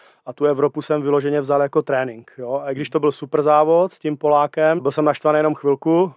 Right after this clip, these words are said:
asi pět minut, a pak jsem si řekl, jo, dobrý, přežil jsi to, nejseš zraněný, můžeš pokračovat, jo, že jsem to bral jako trénink, trénink na ten svět, i když ty disciplíny byly jiný, takže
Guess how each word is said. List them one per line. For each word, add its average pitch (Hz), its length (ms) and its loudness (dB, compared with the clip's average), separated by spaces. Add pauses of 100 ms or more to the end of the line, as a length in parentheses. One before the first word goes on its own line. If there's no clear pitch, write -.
asi 135 200 -12
pět 143 180 -2
minut, 147 320 0
a 139 60 2
pak 131 140 -6
jsem 143 100 -8
si 131 60 -16
řekl, 139 200 -4
jo, 135 200 2
dobrý, 151 380 0
přežil 143 340 -2
jsi - 80 -10
to, 143 200 0
nejseš 139 280 -6
zraněný, 139 520 -4 (320)
můžeš 127 180 -6
pokračovat, 135 720 -2
jo, 131 120 0
že 131 60 -6
jsem 143 120 -6
to 143 60 2
bral 143 160 4
jako 143 200 0
trénink, 139 640 -4
trénink 139 280 -6
na 135 100 -6
ten 139 180 -6
svět, 127 300 -8
i 123 40 -8
když 120 160 -18
ty - 80 -16
disciplíny 127 480 -12
byly 127 200 -4
jiný, 123 220 -8
takže 123 280 -8